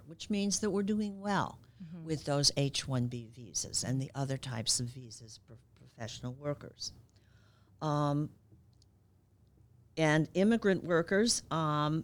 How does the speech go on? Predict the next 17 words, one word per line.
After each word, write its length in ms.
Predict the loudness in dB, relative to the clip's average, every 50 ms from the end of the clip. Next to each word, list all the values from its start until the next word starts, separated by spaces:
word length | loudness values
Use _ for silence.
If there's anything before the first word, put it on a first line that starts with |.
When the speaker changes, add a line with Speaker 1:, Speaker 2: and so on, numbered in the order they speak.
| -4 -10 -20 -20 _ _ _ _ _ _ -4
Speaker 1:
made 300 | 4 8 10 10 12 12 12
up 260 | 12 10 10 8 6 6
actually 600 | 8 8 8 8 6 4 2 4 4 2 2 2 2 4
eighteen 640 | 4 6 6 4 2 2 2 4 4 4 4 2
percent 640 | 0 -2 0 2 4 4 4 2 0 0 -2 -4 -8 -14 -10 -2 2
of 320 | 4 6 6 6 4 4 4
all 320 | 6 8 10 10 10 8 8
of 160 | 6 2 0 0
Connecticut's 640 | 0 2 4 4 4 2 2 0 0 2 2 2 4
labor 360 | 4 2 2 2 2 0 -4
force 640 | -6 -8 -14 -16 -12 -8 -4 0 0 0 0 0 -4 -10 -16 -20 _ -14 -2 2
in 200 | 4 6 6 4
twenty 500 | 2 2 2 4 4 4 4 4 2 2
eighteen. 440 | 0 0 0 0 0 0 0 -2 -8 -14 _ _ _ -20 -20 -20 _ _ _ _ _ _ _ _ _ _
So 500 | 2 6 10 10 12 12 12 10 8 4 -2 -18 -20 _ _ _ -20 -20 -16 -8
we 160 | -2 0 0
have 540 | 2 4 6 6 8 8 8 6 6 2 -2